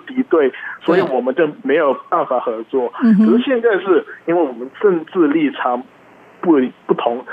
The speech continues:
Speaker 2: 嗯哼。
Speaker 1: 所以我们没有办法合作。
Speaker 2: 嗯哼。
Speaker 1: 我觉得这个是最近几年香港跟大陆的一个新的关系，就是，
Speaker 2: 嗯哼。
Speaker 1: 嗯，要跟政治挂钩了，
Speaker 2: 嗯。
Speaker 1: 所以艺人也再没有一种就是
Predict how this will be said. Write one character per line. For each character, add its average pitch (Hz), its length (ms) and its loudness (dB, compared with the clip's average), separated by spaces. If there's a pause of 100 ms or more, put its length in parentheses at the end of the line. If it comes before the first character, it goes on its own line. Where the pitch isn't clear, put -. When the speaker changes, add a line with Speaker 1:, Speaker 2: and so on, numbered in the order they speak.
Speaker 2:
嗯 262 60 4
哼。 247 40 6
Speaker 1:
所 165 100 4
以 110 80 4
我 165 240 2
们 135 180 -6
没 160 180 0
有 160 120 2
办 156 240 0
法 120 180 -2
合 110 180 -4 (120)
作。 - 240 -4 (140)
Speaker 2:
嗯 233 120 6
哼。 220 200 6
Speaker 1:
我 - 80 4
觉 277 80 -2
得 294 60 2
这 302 120 -2
个 208 400 0 (1120)
是 220 200 4
最 208 200 0
近 202 180 0
几 135 120 -4
年 135 280 -4 (140)
香 185 200 0
港 123 180 -2
跟 147 200 -2
大 143 260 0
陆 143 180 -4
的 135 160 0
一 139 140 -2
个 120 460 0 (140)
新 - 160 -8
的 147 140 0
关 131 280 0
系， - 220 -14 (180)
就 247 100 2
是， 233 40 6
Speaker 2:
嗯 - 20 6
哼。 240 300 2 (140)
Speaker 1:
嗯， 143 180 -10 (140)
要 160 140 2
跟 156 200 0
政 151 160 0
治 139 180 -2
挂 127 380 -2
钩 120 220 0
了， - 160 -4
Speaker 2:
嗯。 147 320 0
Speaker 1:
所 160 120 2
以 160 280 2
艺 202 60 0
人 160 200 0
也 123 140 0
再 165 240 0
没 127 180 -2
有 127 180 2
一 123 60 -6 (140)
种 117 260 -4 (240)
就 139 80 -6
是 127 320 -2